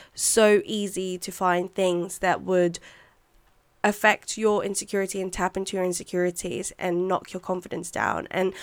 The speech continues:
I'll go into that in a little bit more detail a little later. But yeah,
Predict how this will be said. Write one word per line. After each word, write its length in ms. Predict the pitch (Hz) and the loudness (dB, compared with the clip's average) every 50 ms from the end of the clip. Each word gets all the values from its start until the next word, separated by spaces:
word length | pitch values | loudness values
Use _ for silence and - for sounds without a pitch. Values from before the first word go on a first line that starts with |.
| - - - | -10 -2 0
I'll 120 | 202 214 | 2 4
go 160 | 208 240 247 | 6 6 6
into 200 | 254 262 - 262 233 | 6 6 4 2 4
that 300 | 240 214 202 - - _ _ _ - | 4 4 4 4 0 _ _ _ -4
in 100 | 214 196 | -2 2
a 100 | 190 196 | 2 2
little 160 | 190 190 185 | 2 2 0
bit 140 | 185 165 - | 0 -2 0
more 140 | 190 180 175 | 0 0 0
detail 640 | 180 180 180 175 - 180 175 180 185 185 180 175 - _ _ _ _ _ _ _ _ _ _ _ _ _ _ _ - | 0 -2 -4 -2 -2 -2 -2 -2 -4 -6 -8 -12 -18 _ _ _ _ _ _ _ _ _ _ _ _ _ _ _ -2
a 80 | 208 | 0
little 180 | 196 180 180 180 | 0 2 2 2
later. 440 | 180 180 180 196 - - 247 269 277 _ _ _ _ - - - - - _ _ _ | 2 2 0 0 0 0 0 0 -2 _ _ _ _ -20 -20 -20 -20 -20 _ _ _
But 360 | - 220 208 196 196 - - - | 4 6 6 6 6 4 2 0
yeah, 220 | - 247 233 - | 2 4 4 4